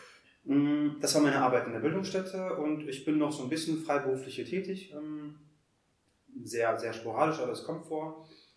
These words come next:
Genau, und, ähm, ich war auch noch als Gefängnisseelsorger beziehungsweise als Imam tätig in einer J V A, also Justizvollzugsanstalt ist das.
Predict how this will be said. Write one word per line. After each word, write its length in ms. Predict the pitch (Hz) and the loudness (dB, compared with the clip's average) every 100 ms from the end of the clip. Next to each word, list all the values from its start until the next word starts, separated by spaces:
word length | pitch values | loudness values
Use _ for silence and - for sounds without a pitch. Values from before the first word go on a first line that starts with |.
| _ _ | _ _
Genau, 380 | 120 117 120 156 | -4 0 4 2
und, 520 | 160 - 131 135 135 | 2 -4 -2 0 -2
ähm, 680 | 123 123 123 117 117 113 107 110 | -2 -2 -4 -10 -10 -10 -12 -6
ich 340 | 139 135 - | -6 -6 -4
war 180 | 120 110 | 0 2
auch 160 | 127 135 | 2 0
noch 200 | 123 123 | -2 -4
als 500 | 113 107 - - _ | -6 -6 -10 -14 _
Gefängnisseelsorger 1120 | - - 131 156 160 160 156 156 156 160 170 - - _ _ - | -14 2 4 4 2 -2 -2 -4 -6 -8 -12 -16 -20 _ _ -14
beziehungsweise 720 | 104 - 110 110 110 107 107 | -10 -4 -4 -4 -6 -6 -6
als 160 | 104 120 | -6 -8
Imam 500 | 107 110 139 160 - | -4 -2 -2 -4 -8
tätig 560 | 143 - 175 - - _ _ _ _ _ _ _ | -10 -10 -12 -14 -20 _ _ _ _ _ _ _
in 100 | 117 | -4
einer 240 | 113 110 107 | -2 0 -2
J 140 | 110 | -4
V 260 | - 101 107 | -2 -2 2
A, 440 | 139 180 - - _ _ _ _ - | 0 0 -6 -18 _ _ _ _ -10
also 160 | 101 | -8
Justizvollzugsanstalt 1080 | 110 - - - 107 151 156 - 135 143 131 | -6 -8 -8 -6 -6 -6 -10 -10 -6 -6 -6
ist 160 | - 143 | -6 -8
das. 180 | 135 | -8